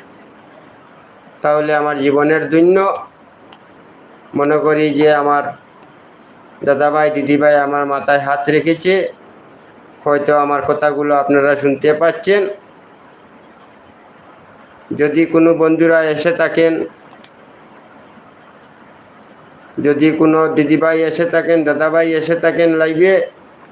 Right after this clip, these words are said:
অবশ্যই একটি কমেন্ট করে যাবেন।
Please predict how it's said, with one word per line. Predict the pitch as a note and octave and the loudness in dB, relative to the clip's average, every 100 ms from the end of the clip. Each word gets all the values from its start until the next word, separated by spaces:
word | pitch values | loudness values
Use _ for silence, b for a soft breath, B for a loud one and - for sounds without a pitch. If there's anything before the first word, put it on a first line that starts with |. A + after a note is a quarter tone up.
| - - - - - - - | -20 -20 -20 -20 -20 -14 -6
অবশ্যই | C#3 D3+ D3 D#3 D#3 | -2 -2 0 0 0
একটি | C#3+ D#3 | 0 -2
কমেন্ট | C#3 D3 D3+ C#3+ | -2 -2 -2 -2
করে | D3+ D3 D3 | -2 0 0
যাবেন। | D3 C#3+ C#3+ C#3 | 0 0 -4 -6